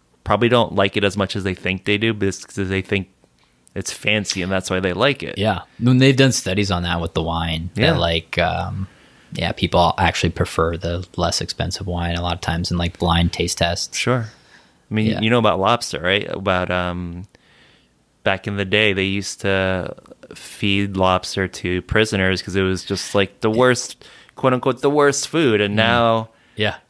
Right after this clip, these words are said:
Speaker 1: because perceptions have changed, we've lost, like, our, you know, now it's like, uh, subjectively speaking, it's a fancy thing. Now
Speaker 2: Right.
Speaker 1: it's, like, you know, super jacked up in price, and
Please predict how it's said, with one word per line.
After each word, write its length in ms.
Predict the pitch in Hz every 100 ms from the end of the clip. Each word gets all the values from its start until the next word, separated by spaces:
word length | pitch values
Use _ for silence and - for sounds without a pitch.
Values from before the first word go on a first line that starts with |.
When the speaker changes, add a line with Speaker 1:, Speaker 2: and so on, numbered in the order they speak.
| -
Speaker 1:
because 480 | 131 - 123 117 107
perceptions 760 | - 117 - 120 117 - 110
have 140 | 107 98
changed, 340 | - 107 95
we've 280 | 101 101 -
lost, 540 | 104 107 98 - -
like, 240 | 110 101 -
our, 360 | 101 196 98 -
you 80 | 113
know, 360 | 95 92 92 98
now 200 | 104 104
it's 100 | 101
like, 180 | 101 -
uh, 220 | 62 67 - - _ - - _ _ _ _
subjectively 680 | - 117 101 113 - 110 104
speaking, 340 | - 104 101 101
it's 120 | 95
a 60 |
fancy 760 | 90 - - 107 107 98 104 101
thing. 340 | - 117 107 95
Now 200 | 95 104
Speaker 2:
Right. 60 | 101
Speaker 1:
it's, 180 | -
like, 260 | 107 101 - - -
you 100 | 123
know, 100 | 95
super 280 | - 98 101
jacked 280 | 98 92 95
up 100 | 95
in 140 | 95
price, 420 | - 92 92 -
and 260 | 92 92